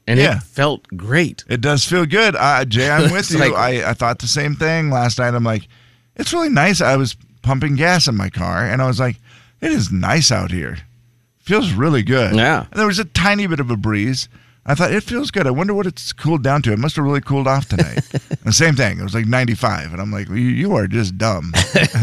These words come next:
Speaker 1: Well, I mean, well, it technically
Speaker 2: You get
Speaker 1: it did
Speaker 2: accustomed
Speaker 1: cool
Speaker 2: to it,
Speaker 1: down.
Speaker 2: I guess,
Speaker 1: Yeah.
Speaker 2: right?
Speaker 1: Yeah.
Speaker 2: But it, it is, uh, a weird deal for sure.
Speaker 1: No
Speaker 2: By the way, did you enjoy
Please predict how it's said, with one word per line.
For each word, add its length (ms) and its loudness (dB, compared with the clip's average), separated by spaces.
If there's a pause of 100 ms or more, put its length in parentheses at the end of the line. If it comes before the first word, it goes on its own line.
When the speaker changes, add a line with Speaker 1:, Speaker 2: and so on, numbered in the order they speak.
(200)
Speaker 1:
Well, 140 2 (160)
I 240 2
mean, 120 2
well, 400 2
it 120 -2
technically 340 0
Speaker 2:
You 60 4
get 80 4
Speaker 1:
it 60 0
did 80 0
Speaker 2:
accustomed 260 2
Speaker 1:
cool 120 4
Speaker 2:
to 60 0
it, 80 2
Speaker 1:
down. 120 0
Speaker 2:
I 80 -4
guess, 360 -4
Speaker 1:
Yeah. 60 -6
Speaker 2:
right? 260 -2
Speaker 1:
Yeah. 120 -6
Speaker 2:
But 180 -2 (120)
it, 300 -2
it 160 -2
is, 400 -2
uh, 360 -2 (920)
a 80 -4
weird 300 0
deal 300 -2
for 260 -4
sure. 380 -8 (100)
Speaker 1:
No 140 4
Speaker 2:
By 100 0
the 80 2
way, 260 2 (160)
did 160 0
you 460 2 (760)
enjoy 920 0